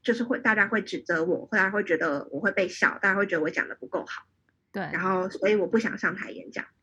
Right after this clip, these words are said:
Speaker 1: 然后他的 behavior 就是要么他就上台，要么他就逃避上台演讲这件事情，要么他就是上台之后不断在抖，要么他就是上台之后会不断的产生流汗的这种行为。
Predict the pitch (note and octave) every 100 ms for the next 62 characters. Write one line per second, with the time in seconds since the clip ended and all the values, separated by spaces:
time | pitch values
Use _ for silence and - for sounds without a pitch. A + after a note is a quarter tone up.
0 | _ _ _ _ _ - G3+ A3 G#3+ A3+
1 | A3 F#3+ F3 G#3 G#3 G3 E3 F#3 F#3 F#3+
2 | F#3 - _ - C4 C#3+ F#3+ G3+ G#3 F3+
3 | F#3 G3+ C4 A3 F#3 G#3+ A3 G3 F#3+ -
4 | D#3+ A#3 G3 F#3+ B2+ B2 - F3 F3+ F#3
5 | D#3 G#3 F3+ F#3 F#3+ F#3+ - A3+ - D#3
6 | F#3+ F#3+ F#3+ - G3 G3 F#3+ F#3 - -
7 | - - A3 F#3+ G3 G3 A#3 G#3+ D3+ -
8 | F#3 F3+ G3+ F#3+ - - - - G3+ A#3
9 | G#3 - - C#3+ - G3 G3 - _ G3
10 | F#3 - B3+ E3 D3 F3+ G3+ - A2+ F#3+
11 | - -